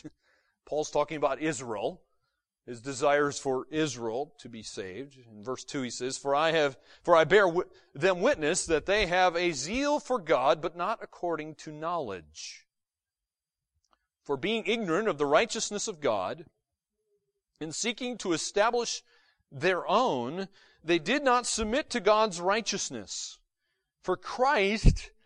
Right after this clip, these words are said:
is the end of the law for righteousness to everyone who believes." Whoa, praise God. All of God's people should be rejoicing,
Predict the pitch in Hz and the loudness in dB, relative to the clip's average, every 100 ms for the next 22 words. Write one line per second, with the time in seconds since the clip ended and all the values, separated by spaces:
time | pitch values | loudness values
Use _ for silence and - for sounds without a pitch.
0 | _ _ _ 196 175 175 - - 220 294 | _ _ _ -4 2 8 8 8 2 4
1 | 320 311 269 240 190 220 208 240 220 170 | 2 -2 2 2 6 6 6 6 8 8
2 | 175 - 196 170 185 254 - 185 - 127 | 6 4 2 4 4 2 -2 -6 -6 -4
3 | 127 - - 180 - 196 247 208 254 208 | -4 -6 -8 -12 -4 0 0 0 -6 -2
4 | 214 214 208 165 196 196 156 190 180 185 | -2 -2 -4 -6 -6 -2 0 0 0 -4
5 | 147 98 92 - - - _ _ _ _ | -6 -10 -14 -16 -16 -20 _ _ _ _
6 | _ _ _ _ _ _ _ _ _ _ | _ _ _ _ _ _ _ _ _ _
7 | _ _ _ _ _ 139 135 165 165 - | _ _ _ _ _ -16 -2 2 2 0
8 | - 214 233 170 156 135 90 80 - - | 0 4 4 2 4 4 2 -8 -16 -20
9 | - _ _ _ _ _ _ _ _ _ | -20 _ _ _ _ _ _ _ _ _
10 | _ _ 131 160 160 160 156 147 175 143 | _ _ -4 -2 0 0 -2 -4 -8 -6
11 | 147 - 139 131 127 117 113 90 - | -4 -4 -4 -4 -6 -6 -8 -8 -14